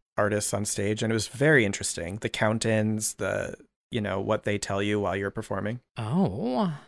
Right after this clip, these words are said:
Speaker 1: It really makes you appreciative of, like, how much chaos is happening in their heads, like, at the time of the performance that might throw them off. Like, it kind of justified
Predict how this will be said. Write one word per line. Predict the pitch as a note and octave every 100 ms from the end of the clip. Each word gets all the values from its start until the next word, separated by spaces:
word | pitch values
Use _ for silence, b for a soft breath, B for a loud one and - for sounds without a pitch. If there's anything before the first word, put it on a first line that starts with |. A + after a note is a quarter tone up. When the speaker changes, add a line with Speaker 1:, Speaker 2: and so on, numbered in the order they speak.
| _ - B
Speaker 1:
It | D3+
really | D#3 F3+
makes | G#3 G#3 - F3
you | E3+ E3 D3+ C#3+
appreciative | B2+ - D3 - C#3+ C3+ B2
of, | A2+ G#2
like, | G#2+ G#2 - _
how | - - A#2+ B2
much | A#2 A#2+ -
chaos | - A2 G#2+ -
is | A2
happening | - A2+ A2 G#2+ G#2+
in | G#2
their | G#2 G2
heads, | G#2 G2+ A2+ _ -
like, | A2+ G#2+ - -
at | A2
the | G#2+
time | G#2+ G#2
of | G2
the | G#2+
performance | A2 - G2+ A2 A#2+ - - _ _
that | G#2+ G#2
might | G#2+ G2+ -
throw | G#2+
them | G#2+ G#2+
off. | G#2+ G#2+ -
Like, | B2+ C3
it | C#3
kind | C3 B2+
of | A#2 A2+
justified | - A2 - A#2 A2+ G#2 G2+ G2+